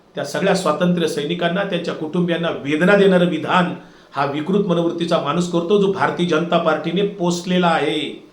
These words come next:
या संभाजी भिडेचा बंदोबस्त आपल्याला करावा लागेल, कारण महाराष्ट्रातल्या तरुणांची, बेरोजगार तरुणांची हा माथी बडकवतोय.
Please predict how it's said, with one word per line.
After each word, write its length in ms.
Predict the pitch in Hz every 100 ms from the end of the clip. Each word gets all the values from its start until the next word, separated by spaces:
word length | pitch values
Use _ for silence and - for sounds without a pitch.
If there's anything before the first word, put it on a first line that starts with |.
| - - - -
या 80 | 156
संभाजी 580 | - 165 160 185 180 180
भिडेचा 500 | 143 175 185 180 180
बंदोबस्त 560 | 156 165 170 180 180
आपल्याला 300 | 151 - 170
करावा 340 | 175 160 180 180
लागेल, 420 | 175 185 233 233 - -
कारण 140 | 170
महाराष्ट्रातल्या 720 | 175 175 190 190 190 180 185
तरुणांची, 720 | 185 185 170 185 190 180 180 -
बेरोजगार 460 | 170 180 185 190
तरुणांची 560 | 180 185 190 190 185 196
हा 100 | 175
माथी 360 | 175 170 - 180
बडकवतोय. 760 | 190 185 196 190 202 175 -